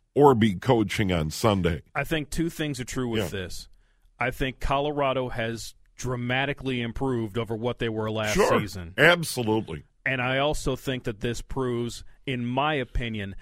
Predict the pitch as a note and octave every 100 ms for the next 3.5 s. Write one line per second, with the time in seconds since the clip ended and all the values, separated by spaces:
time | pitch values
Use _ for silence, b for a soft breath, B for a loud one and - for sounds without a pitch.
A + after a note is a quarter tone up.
0 | b B2+ B2+ - C#3+ C#3 - C#3+ C3 G#2+
1 | F#2 B2+ E3+ - F3+ D#3 B2 F#2 F#2+ A#2+
2 | G#2+ B2+ E3 E3 - - E3 G#3+ G#3 G3
3 | - G#3 D#3 A2 E2+